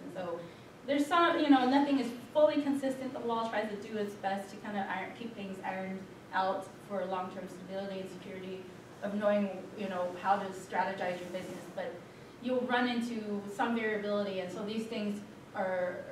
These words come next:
are things that you have to account for, that you have to adjust to. That will cost you money and time,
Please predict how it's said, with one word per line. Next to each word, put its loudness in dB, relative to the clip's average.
are 0
things -2
that -4
you -4
have -2
to -2
account -4
for, 2
that 0
you 0
have 0
to -2
adjust -2
to. -4
That 2
will 6
cost 4
you -4
money 0
and -4
time, -4